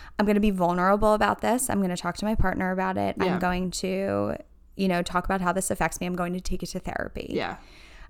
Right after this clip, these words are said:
Speaker 1: I am not going to have this, like, reactionary response."
Speaker 2: Mm-hmm.
Speaker 1: And that, that is so important. Like, you are in the
Speaker 2: Yeah.
Speaker 1: process of healing.
Speaker 2: But I'm also very careful about who I do share with, right? Like, when we talk about this idea of, like, telling our story and being vulnerable,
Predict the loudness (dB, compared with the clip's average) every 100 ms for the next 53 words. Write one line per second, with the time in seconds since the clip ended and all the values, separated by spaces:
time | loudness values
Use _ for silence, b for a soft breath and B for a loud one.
0 | 8 10 10 8 6 4 4 6 4 4
1 | 2 2 0 2 2 0 -2 -2 -4 -2
2 | -2 -2 -2 -2 -4 -8 -14 -20 _ -4
3 | 0 2 10 10 10 4 4 4 2 -2
4 | -6 b b b b b b 0 6 8
5 | 6 4 0 -4 -8 -14 4 8 8 4
6 | 6 8 10 6 4 6 4 4 4 4
7 | 4 6 6 4 -2 6 10 12 10 4
8 | 2 0 -2 0 -4 -4 -4 -2 -2 -2
9 | -4 4 10 10 10 4 6 6 4 4
10 | 4 6 2 2 -2 0 0 2 0 0
11 | -4 0 2 2 -2 -2 -6 -6 -8 -8
12 | -10 -10 -4 -4 -2 -4 -4 -2 -2 -2
13 | -2 -2 -2 -2 -4 -2 -2 -2 -4 -6
14 | -4 -4 -4 -4 -6 -6 -6 -4 -2 -4